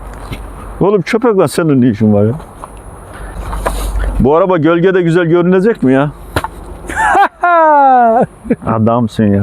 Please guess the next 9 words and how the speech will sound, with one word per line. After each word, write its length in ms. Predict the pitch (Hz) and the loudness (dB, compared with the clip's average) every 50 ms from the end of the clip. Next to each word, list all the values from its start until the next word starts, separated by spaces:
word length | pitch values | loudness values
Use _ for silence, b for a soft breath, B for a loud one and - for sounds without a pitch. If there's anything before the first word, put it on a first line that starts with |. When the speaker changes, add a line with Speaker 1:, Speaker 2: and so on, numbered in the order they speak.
| 117 247 190 | 0 0 0
Speaker 1:
Tikine 420 | - 190 170 - 208 196 196 185 160 | 0 -2 0 0 0 2 2 2 2
durabiliyorsun 640 | 170 165 170 165 156 151 151 147 135 117 - 110 | 2 2 2 2 2 2 2 2 2 0 0 0
ha. 60 | 107 165 | 2 2
Speaker 2:
Hı. 320 | 247 254 254 254 254 262 - - - - - - - B B B B B B B B B B B B B B B B B B - - - - - | 2 2 2 0 0 -2 -4 -10 -20 -20 -20 -20 -20 B B B B B B B B B B B B B B B B B B -10 -10 -8 -4 -2
Speaker 1:
Hadi 180 | - 139 113 110 | -2 0 0 0
anlat 300 | 110 117 123 127 120 110 | 0 0 0 0 -2 -2
şu 200 | - - 113 107 | -4 -2 -2 0
araba 280 | 104 107 104 107 98 95 | 0 0 0 0 -2 -2
Şefki. 340 | - - - - - - | -2 -4 -4 -4 -8 -10